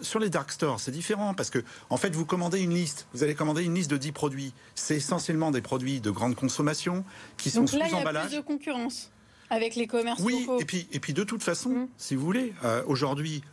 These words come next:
Speaker 1: euh, les, les enseignes parisiennes comme Franprix, Monoprix, enfin, et cetera,
Speaker 2: Mm.
Speaker 1: font déjà de la livraison à domicile. Donc le seul débat, c'est pas de, de, de, c'est, moi je, je pense que c'est impossible d'interdire ça,
Speaker 2: Mm.
Speaker 1: de, de dire,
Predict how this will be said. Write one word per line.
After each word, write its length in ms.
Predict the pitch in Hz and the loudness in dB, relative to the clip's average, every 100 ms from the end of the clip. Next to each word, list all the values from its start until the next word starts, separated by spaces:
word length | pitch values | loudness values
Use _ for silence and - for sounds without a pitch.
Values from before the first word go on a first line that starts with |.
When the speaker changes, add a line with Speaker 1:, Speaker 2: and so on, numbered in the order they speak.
| - | -6
Speaker 1:
euh, 400 | 117 113 113 113 131 | 0 2 2 0 0
les, 280 | 143 139 131 | 2 2 2
les 180 | 131 | 0
enseignes 280 | 147 143 156 | -2 0 0
parisiennes 480 | 143 123 123 151 139 | 0 -2 -2 0 0
comme 140 | 117 101 | -2 -2
Franprix, 340 | 127 117 143 | -2 0 2
Monoprix, 400 | 123 110 110 170 | 2 2 0 -2
enfin, 160 | - 127 | -2 -4
et 20 | |
cetera, 240 | - 208 | -2 0
Speaker 2:
Mm. 40 | 226 | 2
Speaker 1:
font 100 | 233 | 2
déjà 220 | 165 202 | 2 2
de 60 | 170 | 0
la 60 | |
livraison 300 | 156 143 147 | -2 -2 0
à 60 | 151 | 0
domicile. 340 | 160 175 226 | 0 -2 0
Donc 220 | 156 147 | 0 2
le 80 | 175 | 0
seul 280 | 175 262 240 | 0 0 0
débat, 360 | 190 175 165 151 - _ | 0 0 -2 -4 -14 _
c'est 160 | - 123 | -6 -2
pas 140 | 135 | 0
de, 120 | 113 107 | 0 -4
de, 80 | 107 107 | -6 -10
de, 140 | 101 - - - | -10 -14 -12 -8
c'est, 180 | - - - - - | -2 -2 -2 -16 0
moi 100 | 147 | 0
je, 120 | - - | 0 -6
je 100 | - | -2
pense 160 | - 151 | -2 -2
que 80 | 127 | -2
c'est 120 | 135 | 0
impossible 400 | 127 180 175 240 | 0 0 0 0
d'interdire 380 | 180 139 120 113 | 0 0 -2 -4
ça, 220 | - 127 | -2 -2
Speaker 2:
Mm. 140 | 240 240 | -2 -2
Speaker 1:
de, 80 | 123 | -6
de 180 | 107 | -4
dire, 220 | 113 123 | -4 -2